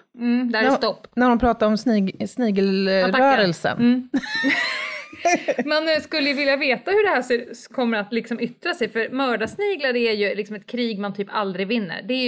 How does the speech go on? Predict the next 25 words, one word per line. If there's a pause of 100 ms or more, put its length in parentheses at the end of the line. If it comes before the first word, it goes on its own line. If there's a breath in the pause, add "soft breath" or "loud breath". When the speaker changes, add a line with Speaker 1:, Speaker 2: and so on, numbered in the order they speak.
Speaker 1:
ju
mördarsniglar
och
kirskål. (260)
Speaker 2:
Ja,
men
faktiskt. (380)
Lite. (920)
Nej,
det
är
väl
att
de
får
forma
si-,
form-, (220)
nej. (480 soft breath)
De
får
formera
sig
nu.
Speaker 1:
Ja.